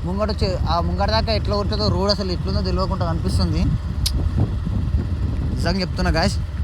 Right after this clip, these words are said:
ఏడికైతే ఆడికి పో. నిజంగా చెప్తున్నా కదా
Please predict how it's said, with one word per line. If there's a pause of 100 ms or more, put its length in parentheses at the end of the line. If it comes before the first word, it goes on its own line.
(800)
ఏడికైతే
ఆడికి
పో. (1120)
నిజంగా
చెప్తున్నా
కదా